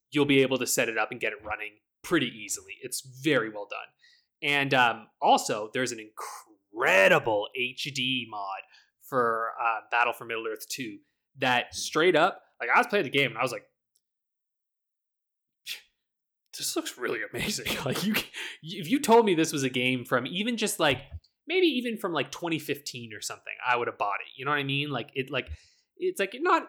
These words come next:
the most beautiful thing in the world, but you're like, "This looks really good. Looks like just last gen." But then you're like, "Oh, no, no, that's a game from two thousand six." And it's like, "Fuck." <laughs> It's so good. Widescreen support. Um, they completely redid the models and everything. It's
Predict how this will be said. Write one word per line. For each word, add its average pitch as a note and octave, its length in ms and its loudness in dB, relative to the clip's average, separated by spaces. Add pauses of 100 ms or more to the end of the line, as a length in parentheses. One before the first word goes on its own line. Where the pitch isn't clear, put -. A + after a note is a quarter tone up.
(160)
the E3 140 2
most C#3+ 320 0
beautiful D#3+ 340 -4
thing C#3+ 160 -2
in C3 80 -4
the A#2 80 -10
world, G#3 400 2
but D#3+ 140 -2
you're A3+ 80 0
like, G#3 200 -2
"This G#4+ 140 -2
looks - 180 -4
really C3 200 0
good. F#4 260 2
Looks F3 240 0
like D3 220 -2
just E3 180 -4
last D3+ 420 2
gen." G2+ 240 -8
But C3 140 -4
then F3 140 2
you're E3+ 100 4
like, C3+ 180 2
"Oh, B3+ 100 4
no, G#3 80 2
no, E3 120 0
that's C3+ 160 -2
a - 40 -14
game G3 100 -2
from E3 140 -16
two - 160 2
thousand D3 280 0
six." - 500 -2
And - 100 -14
it's - 120 -10
like, - 80 -20 (320)
"Fuck." - 440 6
<laughs> A#3 340 -2 (280)
It's F#3+ 240 2
so A3 180 6
good. F#3 280 4
Widescreen E3+ 520 4
support. D#3+ 580 2 (280)
Um, C3 300 2
they C#3 80 2
completely F3+ 720 -4
redid D3 400 -2
the A#2+ 80 -8
models B2+ 480 0
and A2 100 -12
everything. B2+ 400 -6
It's - 180 -16